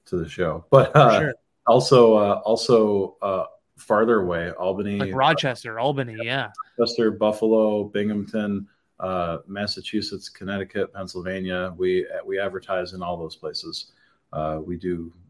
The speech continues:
Speaker 1: uh, we do Facebook targeted ads and Instagram, and we, we'll have a YouTube ad video. We've done, uh, we've done radio ads in the past. We might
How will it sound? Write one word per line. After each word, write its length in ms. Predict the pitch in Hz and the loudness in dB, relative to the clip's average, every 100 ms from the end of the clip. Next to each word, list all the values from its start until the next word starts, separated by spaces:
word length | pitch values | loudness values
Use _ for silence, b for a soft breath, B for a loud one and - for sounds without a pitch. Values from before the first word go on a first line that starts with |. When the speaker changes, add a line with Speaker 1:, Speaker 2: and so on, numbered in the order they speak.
| - | -12
Speaker 1:
uh, 200 | 80 78 73 | -8 -8 -8
we 100 | 90 | -6
do 100 | 90 | -6
Facebook 560 | - 98 - 98 95 | 0 -2 0 -4 -4
targeted 420 | - 98 95 95 95 | 0 0 2 2 2
ads 440 | 95 95 95 90 | 4 4 2 -2
and 100 | 90 82 | -6 -6
Instagram, 800 | 82 - 98 98 98 98 92 87 | -8 -8 -4 -2 -2 -2 -4 -2
and 240 | 82 80 - | -4 -6 -8
we, 120 | 92 | -8
we'll 140 | 92 92 | -4 -2
have 160 | 101 | 0
a 40 | 92 | -2
YouTube 400 | 95 98 98 92 - | -4 -4 -6 -6 -4
ad 360 | 98 98 95 92 | 0 2 0 0
video. 480 | 101 101 101 98 - B B | 2 2 2 0 -4 B B
We've 220 | - 90 - | -4 -4 0
done, 260 | 95 95 | 0 2
uh, 380 | 92 90 87 82 - b b b b | 0 0 0 -2 -6 b b b b
we've 140 | 90 - | -8 -4
done 180 | 90 | -2
radio 340 | 87 95 98 95 | 2 4 4 4
ads 280 | 98 101 104 | 2 0 -2
in 60 | |
the 60 | 98 | -4
past. 460 | - 101 101 98 - | -2 0 0 -2 -6
We 60 | |
might 300 | 90 90 87 | -4 -4 -6